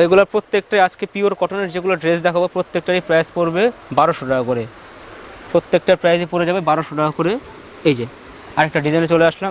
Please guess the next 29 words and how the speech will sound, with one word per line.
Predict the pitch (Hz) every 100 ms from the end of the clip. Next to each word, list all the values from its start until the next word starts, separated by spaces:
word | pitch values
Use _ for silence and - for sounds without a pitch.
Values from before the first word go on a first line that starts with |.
| 160
এটা | 165
আবার | 180 180
কারচুপি | 180 - 196 180
কাজ | 165 156
করা, | 127 113 - - - - 143
গলার | 156 175 165
দিকটা | 165 156
একটু | 170
খেয়াল | 160 147
করেন | 160 160
আপু, | 156 170 165
কারচুপি | 156 190 185 175
কাজ | 156 -
করা | 147 139
ড্রেস, | 147 196 - - - - - - - - - - - 147
all | 165
over | 175 175
কিন্তু | 185 185
কারচুপি | 165 - 160 156
কাজ | 143 -
করা, | 120 113 - - - - - - - -
ঠিক | 180
আছে? | 190 123
এই | 120
যে | 123
গলাটা | 139 165 139
কারচুপি | 131 135 127
কাজ | 113
করা | -